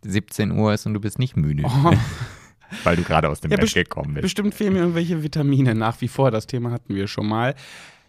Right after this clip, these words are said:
Speaker 2: Nee, aber ich möchte jetzt, ich möchte
Speaker 1: Nee.
Speaker 2: nicht so müde klingen. Nee, genau.
Speaker 1: Nee.
Speaker 2: <laughs> Denn ich guck ja so oft Big Brother, das ist ja das, was ich am allermeisten gucke. Ich krieg ja den Hals nicht voll.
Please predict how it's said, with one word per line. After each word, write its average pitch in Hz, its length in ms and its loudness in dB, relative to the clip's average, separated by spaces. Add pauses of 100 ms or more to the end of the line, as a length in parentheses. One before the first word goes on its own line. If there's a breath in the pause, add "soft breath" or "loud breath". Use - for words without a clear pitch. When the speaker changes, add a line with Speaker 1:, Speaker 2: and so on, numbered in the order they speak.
(240 loud breath)
Speaker 2:
Nee, 151 220 8
aber 180 220 8
ich 208 100 -2
möchte 190 300 4
jetzt, 185 340 0
ich - 140 -4
möchte 190 260 0
Speaker 1:
Nee. 180 60 2
Speaker 2:
nicht 196 220 4
so 180 60 0
müde 175 300 2
klingen. 120 640 2
Nee, 135 400 4
genau. 123 420 8 (320)
Speaker 1:
Nee. 151 140 6 (260)
Speaker 2:
<laughs> - 400 -2
Denn 170 320 6
ich - 160 -4
guck 175 220 -2
ja 165 160 2
so 165 180 0
oft 160 160 0
Big 151 180 -4
Brother, 147 340 4
das 143 180 0
ist 147 100 -6
ja 151 100 -2
das, 143 200 -4
was 139 100 -4
ich 143 80 -4
am 131 100 0
allermeisten 143 600 0
gucke. 139 220 -4
Ich 135 80 -4
krieg 143 180 -6
ja 139 80 2
den 135 200 0
Hals 143 280 -2
nicht 151 220 -2
voll. 135 340 2